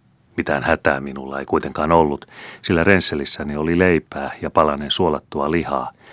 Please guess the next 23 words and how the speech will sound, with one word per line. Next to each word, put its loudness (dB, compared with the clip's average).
ja 0
nukkua 2
kellettää -4
saatoin -2
kattomullassa -4
vallan -2
hyvin. -8
Rakunat 0
laittautuivatkin -2
aivan 2
oikein 0
leiriin. -4
Hevosensa 4
he -4
liekasivat -2
kedoille 2
ympäri -2
taloa, 2
virittelivät 2
nuotioita 0
ja 8
alkoivat 0
aterioida. -2